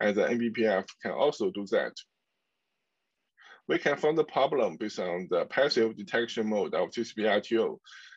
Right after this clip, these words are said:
with the slower, with the lower overhead and cover the real data traffic paths.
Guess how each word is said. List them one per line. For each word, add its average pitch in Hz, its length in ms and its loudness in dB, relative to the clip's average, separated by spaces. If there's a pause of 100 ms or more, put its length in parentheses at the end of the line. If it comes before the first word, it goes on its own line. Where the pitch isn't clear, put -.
with 110 160 4
the 101 100 -4
slower, 110 580 6 (600)
with 107 160 0
the 110 80 4
lower 113 340 6
overhead 107 680 0
and 101 200 -6
cover 110 260 -2
the 101 120 -2
real 120 240 2
data 101 280 -8
traffic 120 360 -4
paths. - 420 -2